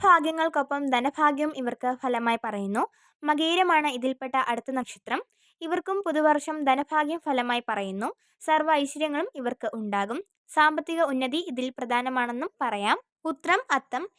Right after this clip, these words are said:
ഈ ഗണത്തിൽപ്പെട്ട അടുത്ത നക്ഷത്രമാണ് ഉത്രം. സാമ്പത്തിക പുരോഗതി ഈ നക്ഷത്രത്തിന് പുതുവർഷത്തിൽ പറയുന്ന ഫലമാണ്. ഏറെ ഐശ്വര്യവും ഭാഗ്യവും ഈ വർഷം ഇവരെ തേടിയെത്തും. അത്തം.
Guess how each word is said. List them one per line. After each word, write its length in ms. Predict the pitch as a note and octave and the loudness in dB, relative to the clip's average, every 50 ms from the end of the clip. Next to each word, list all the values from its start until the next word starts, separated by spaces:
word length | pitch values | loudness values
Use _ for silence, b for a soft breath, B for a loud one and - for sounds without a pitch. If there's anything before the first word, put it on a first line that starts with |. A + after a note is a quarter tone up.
| _ _ _ _ | _ _ _ _
ഈ 120 | D#4+ F4+ | -4 -4
ഗണത്തിൽപ്പെട്ട 600 | D#4 E4+ F#4+ F#4 F#4 - F#4+ F#4+ F4+ - E4+ D4 E4+ E4 C#4+ - | 0 2 0 0 0 -2 -4 -6 -6 -6 -6 -2 0 0 2 2
അടുത്ത 220 | C4+ C4 - - | 0 0 0 -2
നക്ഷത്രമാണ് 640 | D#4+ E4 D#4+ - - - - D4 D4 C#4 C4+ C4 B3 | -2 -2 -2 -4 -4 -4 -2 0 2 2 2 2 0
ഉത്രം. 360 | - G#3+ - _ G#3+ A3 C#4 G#4 B B B B B - - | -2 -4 -8 _ -8 -8 -8 -8 B B B B B -6 2
സാമ്പത്തിക 480 | F4+ E4 E4 E4+ E4+ F#4 - F#4+ F#4+ G4 | 4 4 4 4 4 0 0 -2 -2 -2
പുരോഗതി 600 | - - C4+ C#4+ C4+ C4+ C4 C4+ A#3+ D4 G4 - | -4 0 2 4 4 4 2 2 0 0 -2 -2
ഈ 100 | - D4+ | -2 -2
നക്ഷത്രത്തിന് 640 | D4 C#4+ C#4 C#4 - C#4+ - B3+ B3+ B3+ - B3+ D#4+ F#4 - | 0 0 -2 -2 -4 -6 -4 -4 -6 -6 -6 -6 -6 -4 -4
പുതുവർഷത്തിൽ 580 | - D4 B3+ C4 C4 C4 C4 - C4+ C4 C4+ C4+ C4 | -4 -2 2 2 2 2 2 -2 -4 -2 -2 -4 -2
പറയുന്ന 320 | - C4 B3+ B3+ B3+ B3+ C4 | -2 -2 -2 -2 -2 -2 -4
ഫലമാണ്. 560 | B3+ - C4 A#3+ A3 G#3+ G#3 G#3 G#3 G#3 B3 F#4 C5 - _ _ - | -4 -2 -2 -2 -2 -2 -2 -2 0 0 0 -2 -2 -6 _ _ -4
ഏറെ 260 | C4 C4 C4+ C4+ C#4 C4+ | 0 0 2 2 2 2
ഐശ്വര്യവും 600 | C4 B3+ B3 B3+ B3+ C#4+ C4 C#4 C4 B3+ D4 E4+ - - | 4 2 2 2 0 -2 0 2 2 2 2 -2 -2 0
ഭാഗ്യവും 460 | C#4 B3+ B3+ B3+ B3 B3+ B3+ C4 B3 - | 2 2 2 2 0 0 0 -2 -4 -4
ഈ 100 | C4+ D4 E4+ | -4 -2 2
വർഷം 360 | F4 D#4+ D4+ - - D4 D4 D4+ | 2 2 2 2 -2 -4 -4 -4
ഇവരെ 240 | C4 B3 A3+ A3+ A#3 | -4 -4 -2 -2 -4
തേടിയെത്തും. 540 | A#3 - A3+ A3 G#3+ G#3+ G3+ G3 - A#3+ E4 - _ _ _ _ _ - | -4 -4 -6 -4 -4 -4 -6 -4 -6 -8 -8 -8 _ _ _ _ _ -6
അത്തം. 320 | A#3+ A#3+ - - A3 C4+ | -6 -6 -6 -8 -8 -8